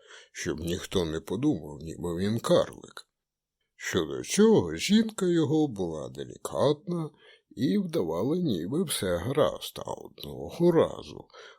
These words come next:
коли Гові, журячись, розплакався, навіть сказала, що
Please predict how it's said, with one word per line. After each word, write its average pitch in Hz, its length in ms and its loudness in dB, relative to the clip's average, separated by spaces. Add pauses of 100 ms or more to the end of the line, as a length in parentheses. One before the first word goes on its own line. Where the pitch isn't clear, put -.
коли 98 340 4
Гові, 78 480 0
журячись, 85 920 -6 (100)
розплакався, - 1080 0 (320)
навіть 78 440 -4
сказала, 69 760 -6 (220)
що 80 560 -2